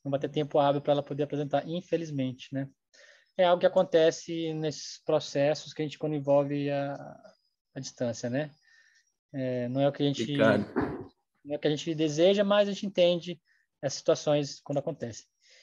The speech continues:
Speaker 1: Eu vou, eu vou deixar aberto aqui alguns minutinhos, se alguém quiser comentar alguma coisa.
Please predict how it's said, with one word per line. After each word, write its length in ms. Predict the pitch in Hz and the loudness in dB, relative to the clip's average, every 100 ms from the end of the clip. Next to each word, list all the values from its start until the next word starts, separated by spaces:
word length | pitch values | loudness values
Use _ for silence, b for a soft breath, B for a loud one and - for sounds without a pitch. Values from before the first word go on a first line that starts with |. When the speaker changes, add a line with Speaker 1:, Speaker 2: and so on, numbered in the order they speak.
| b b _ - | b b _ 0
Speaker 1:
Eu 120 | 190 | 2
vou, 300 | 185 240 254 | 4 6 6
eu 100 | 196 | 4
vou 160 | 190 208 | 0 -2
deixar 220 | 190 196 | 2 2
aberto 340 | 180 165 170 - _ _ - | 2 0 -4 -8 _ _ -12
aqui 160 | - | -4
alguns 180 | 165 156 | -4 -2
minutinhos, 300 | 160 151 190 | -6 -2 -2
se 60 | 151 | 0
alguém 220 | 139 139 | 0 -2
quiser 140 | 143 | -2
comentar 340 | 143 139 127 - | -2 -4 -6 -2
alguma 280 | 127 127 127 | 0 0 -2
coisa. 460 | - 190 185 180 | 2 4 4 0